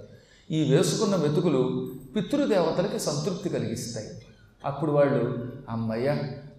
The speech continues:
ప్రతిరోజు నా కోసం నా వంశస్థులు పిండ ప్రదానం చేస్తున్నారు, ఈ పెట్టిన అన్నం నాకు పిండమై భయంకర యమగండం నుంచి రక్షిస్తోంది" అని సంతోషిస్తారు. కాబట్టి పితృదేవతలకి నిత్య సంతోషం కోసం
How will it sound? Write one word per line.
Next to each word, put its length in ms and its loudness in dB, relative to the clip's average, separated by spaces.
ప్రతిరోజు 1040 2
నా 180 0
కోసం 560 0
నా 140 2
వంశస్థులు 1040 0
పిండ 220 2
ప్రదానం 680 2
చేస్తున్నారు, 640 -2
ఈ 80 -2
పెట్టిన 380 0
అన్నం 680 0
నాకు 240 0
పిండమై 720 2
భయంకర 580 2
యమగండం 680 4
నుంచి 320 2
రక్షిస్తోంది" 1000 0
అని 140 -2
సంతోషిస్తారు. 1040 -4
కాబట్టి 300 0
పితృదేవతలకి 920 0
నిత్య 180 -4
సంతోషం 540 -2
కోసం 380 -2